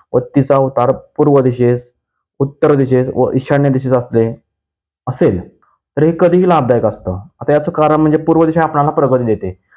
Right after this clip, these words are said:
त्या दिशेत जर का उत्तर असेल व अशा ठिकाणी आपण घर बांधलं अशा प्लॉटवर तर तिथे आपली प्रगती चांगली होते.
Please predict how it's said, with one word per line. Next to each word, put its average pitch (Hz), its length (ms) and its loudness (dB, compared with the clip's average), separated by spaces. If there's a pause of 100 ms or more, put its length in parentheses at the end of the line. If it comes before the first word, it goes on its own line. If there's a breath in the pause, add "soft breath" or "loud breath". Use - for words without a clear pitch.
(180)
त्या 143 100 0
दिशेत 147 220 0
जर 147 120 0
का 147 80 2
उत्तर 143 320 0
असेल 147 340 0 (440)
व 120 120 -4
अशा 139 200 0
ठिकाणी 143 400 0 (140)
आपण 143 300 0
घर 135 180 2
बांधलं 147 280 2
अशा 117 180 0
प्लॉटवर 127 420 0 (260)
तर 127 60 0
तिथे 156 200 -2
आपली 151 180 -2
प्रगती 143 340 0
चांगली 120 240 2
होते. 101 280 -2